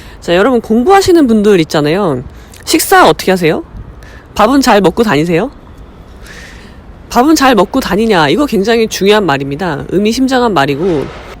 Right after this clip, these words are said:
그리고 여러분, "안녕하십니까?" 있잖아요. "안녕하십니까?" 밤새 안녕하셨습니까? 여러분, 요즘에 여러분 인생에서 "안녕하셨습니까?"라는 말이 되게 의미가 깊은 말이에요.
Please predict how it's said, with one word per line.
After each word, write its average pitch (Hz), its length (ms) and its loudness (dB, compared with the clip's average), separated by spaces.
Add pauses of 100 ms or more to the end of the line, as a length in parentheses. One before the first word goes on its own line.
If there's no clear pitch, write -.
(480)
그리고 220 160 2
여러분, 190 220 0 (100)
"안녕하십니까?" 240 800 0
있잖아요. 143 500 -4 (300)
"안녕하십니까?" 185 1040 0 (320)
밤새 233 380 0
안녕하셨습니까? 175 1120 -4 (440)
여러분, 262 280 2
요즘에 185 600 0 (100)
여러분 214 360 0
인생에서 196 840 -2 (360)
"안녕하셨습니까?"라는 247 1400 0
말이 165 460 -2
되게 202 340 -2
의미가 254 480 0
깊은 277 340 -6
말이에요. 135 540 -6